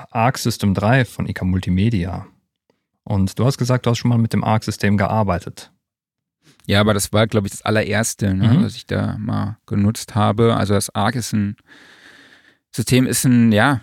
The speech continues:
Speaker 2: ein Plugin zur akustischen Raumkorrektur,
Speaker 1: Mhm.
Speaker 2: würde ich jetzt einfach mal kurz sagen. Und ja, das ARC drei soll natürlich mit neuen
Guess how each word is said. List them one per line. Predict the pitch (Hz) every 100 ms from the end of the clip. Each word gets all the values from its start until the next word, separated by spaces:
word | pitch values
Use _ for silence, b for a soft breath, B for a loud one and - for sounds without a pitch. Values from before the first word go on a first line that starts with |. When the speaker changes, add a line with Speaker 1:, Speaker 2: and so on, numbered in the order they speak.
| -
Speaker 2:
ein | 113
Plugin | - 123 131
zur | 123 - - 127 127 120 -
akustischen | - 147 - - 117
Raumkorrektur, | 127 - 104 92 - 95 95 98
Speaker 1:
Mhm. | 101 123
Speaker 2:
würde | 98
ich | 95
jetzt | 104
einfach | 95 101
mal | 101 95 98 - _ _
kurz | - 101 - - -
sagen. | 92 98 98 127 135 135 123
Und | - 107 104 104 101 - - _ _ _ _ _ _ _ _ - B B B B B B B B
ja, | - 135
das | 123
ARC | - 104
drei | - 98 117
soll | 117 104
natürlich | 123 110 107 98
mit | 101 -
neuen | 98 107 117 104 98